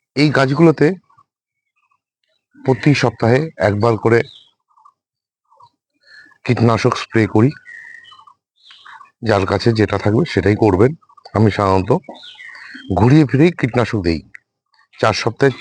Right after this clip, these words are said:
চার ধরনের কীটনাশক দেই। কোনো সপ্তাহে কাকা, কোনো সপ্তাহে ইমিডাক্লোরোপিডের কনফিডার,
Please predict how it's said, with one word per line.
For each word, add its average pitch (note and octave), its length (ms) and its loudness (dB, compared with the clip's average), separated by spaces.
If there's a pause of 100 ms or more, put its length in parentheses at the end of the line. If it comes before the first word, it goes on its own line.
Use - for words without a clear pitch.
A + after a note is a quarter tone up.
(260)
চার A#2 160 0
ধরনের A2 480 2
কীটনাশক G2 460 -2 (200)
দেই। D2 140 -2 (840)
কোনো A#2 160 2
সপ্তাহে A2+ 380 0
কাকা, G#2 420 -2 (340)
কোনো G2+ 180 -4
সপ্তাহে A2 380 -2
ইমিডাক্লোরোপিডের G2 880 0 (100)
কনফিডার, F#2+ 460 -2